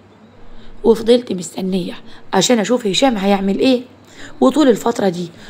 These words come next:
ما كنتش بفتح الرسايل بتاعته ولا برد عليه، وعرفت ان ابوه وامه كانوا رافضين وجودي في حياتهم.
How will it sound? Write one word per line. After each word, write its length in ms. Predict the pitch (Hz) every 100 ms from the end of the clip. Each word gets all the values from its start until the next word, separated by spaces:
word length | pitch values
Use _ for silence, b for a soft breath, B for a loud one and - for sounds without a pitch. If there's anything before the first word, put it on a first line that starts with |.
| B
ما 120 | 240
كنتش 360 | 233 269 - 196
بفتح 360 | 233 - - 208
الرسايل 400 | 185 170 240 190
بتاعته 500 | - 254 233 240 214 B B B -
ولا 240 | 247 247
برد 380 | 185 190 190 196
عليه، 340 | 180 240 330 - - B B -
وعرفت 460 | 214 185 254 -
ان 120 | 202
ابوه 360 | 202 190 220 220
وامه 340 | 240 202 214 - B B
كانوا 240 | 247 220
رافضين 360 | 190 - 220 269
وجودي 380 | 208 190 247 190
في 100 | -
حياتهم. 440 | 190 180 - 269